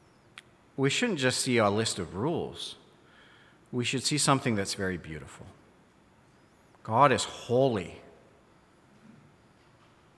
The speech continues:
Even if we are not, others really, we want them to be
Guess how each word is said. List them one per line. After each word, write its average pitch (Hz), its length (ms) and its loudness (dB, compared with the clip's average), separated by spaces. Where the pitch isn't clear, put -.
Even 220 300 4
if 147 140 4
we 214 240 6
are 147 140 12
not, 127 760 4
others 175 340 6
really, 147 240 2
we 113 160 0
want 117 300 4
them 92 220 -2
to - 120 -10
be 82 320 -8